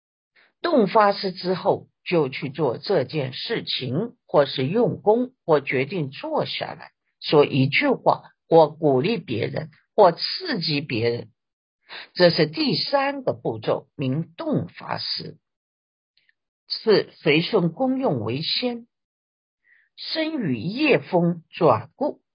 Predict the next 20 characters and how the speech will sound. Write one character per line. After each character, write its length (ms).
从 280
此 200
发 280
起 280
身 420
业、 420
语 220
业。 460
第 200
四 360
个 100
步 220
骤， 340
随 360
顺 360
动 280
发 240
师 200
为 280
先， 420